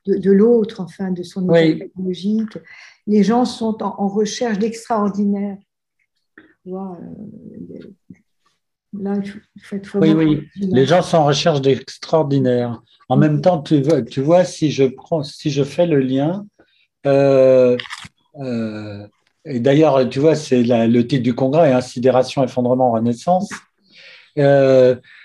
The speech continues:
Speaker 2: la question que je me pose, c'est si, euh, euh, le, le, le, l'effondrement, euh, la, la, la question de l'effondrement dans notre société, euh, euh,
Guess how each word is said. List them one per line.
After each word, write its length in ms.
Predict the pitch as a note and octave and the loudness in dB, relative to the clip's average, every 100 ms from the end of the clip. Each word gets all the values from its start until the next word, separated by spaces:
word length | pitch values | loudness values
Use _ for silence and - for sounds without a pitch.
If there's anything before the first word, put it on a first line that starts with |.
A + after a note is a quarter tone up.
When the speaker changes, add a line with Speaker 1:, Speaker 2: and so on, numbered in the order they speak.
| _ | _
Speaker 2:
la 100 | B2+ | 0
question 280 | A#2 D#3 F3 | 2 2 0
que 120 | F3 | 0
je 100 | C#3 | 2
me 140 | C#3 A#2+ | 4 4
pose, 280 | E3+ F#3+ - | 2 2 0
c'est 220 | - C#3 | 0 0
si, 500 | - - F3+ F3+ D#3 | -2 -2 2 4 6
euh, 600 | C3+ B2+ A#2+ A2+ A2 G#2 _ _ _ _ _ _ C3 | 6 6 4 4 0 -4 _ _ _ _ _ _ -6
euh, 800 | B2 A#2 A#2 A2+ A2+ A#2 A#2 G2+ - _ _ _ _ _ - | -2 -2 -2 -4 -6 -8 -10 -14 -20 _ _ _ _ _ -14
le, 400 | - B2 C3+ C#3+ | -6 0 2 2
le, 1040 | C#3+ C#3 D3+ E3 C3 A#2+ A#2 A2+ B2 C#3+ | 2 2 0 0 2 4 4 2 -2 -2
le, 200 | B2+ D#3 | -2 0
l'effondrement, 1120 | C3+ C#3 C#3+ E3 D3+ C#3 D3 D3+ D3+ C#3+ A#2+ | 2 2 2 2 2 4 4 4 4 4 4
euh, 180 | A2 G#2 G2+ - _ C3+ | 2 0 -4 -16 _ -4
la, 140 | D3+ | 0
la, 220 | B2+ D#3 | 0 0
la 220 | D3 B2+ | 0 0
question 320 | B2 D3 D#3 C#3+ | 0 0 0 2
de 40 | |
l'effondrement 600 | C3+ - C3 C3 C3+ C3 | 2 0 0 0 2 2
dans 120 | A#2 | 2
notre 560 | A2+ G#2+ - G#2+ G2 F#2 | 2 0 -2 -4 -4 -4
société, 960 | - - A#2 - A#2 A2 D3+ E3+ F#3+ F#3 - - - - | -6 -6 -4 -2 -2 0 0 2 2 -2 -20 -20 -20 -8
euh, 680 | E3 D3 C#3 C3 B2 A#2+ A#2 - - - - D3 - | 0 4 4 6 4 4 0 -4 -18 -20 -20 -14 -6
euh, 300 | B2+ A#2+ | -4 -2